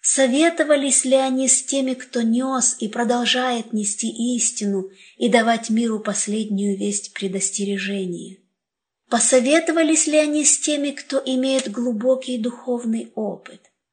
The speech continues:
Почему эти люди, якобы сильно ревнующие о деле, не присутствовали на генеральной конференции, собранной в Батл-Крике,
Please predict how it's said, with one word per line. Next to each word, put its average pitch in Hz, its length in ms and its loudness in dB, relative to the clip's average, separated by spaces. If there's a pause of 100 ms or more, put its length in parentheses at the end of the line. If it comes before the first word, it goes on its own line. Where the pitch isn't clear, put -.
(420)
Почему 330 680 4
эти 269 300 4
люди, 233 720 0 (220)
якобы 226 540 -2
сильно 277 480 2
ревнующие 233 880 0
о 202 200 -4
деле, 240 600 -4 (300)
не 294 140 4
присутствовали 214 920 0
на 190 120 0
генеральной 208 560 -2
конференции, 208 960 -2
собранной 202 560 -2
в 196 80 -10
Батл-Крике, 208 1000 -4